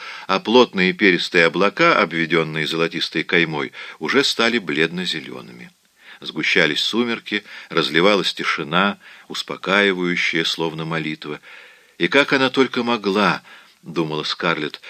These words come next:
прожить столько месяцев вдали от этих мест, не дышать свежим деревенским воздухом, насыщенным запахом недавно вспаханной земли,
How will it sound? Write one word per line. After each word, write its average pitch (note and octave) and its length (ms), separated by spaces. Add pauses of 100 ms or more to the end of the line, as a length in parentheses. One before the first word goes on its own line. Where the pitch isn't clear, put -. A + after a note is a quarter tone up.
(140)
прожить G#2 480
столько A#2 420
месяцев A2+ 680
вдали F#2+ 500
от A#2+ 160
этих A2+ 320
мест, - 420 (340)
не G2+ 120
дышать B2+ 380
свежим A#2+ 440
деревенским A#2 640
воздухом, G2 640 (220)
насыщенным G2 600
запахом F#2+ 540
недавно F#2 400
вспаханной F#2 600
земли, F2 460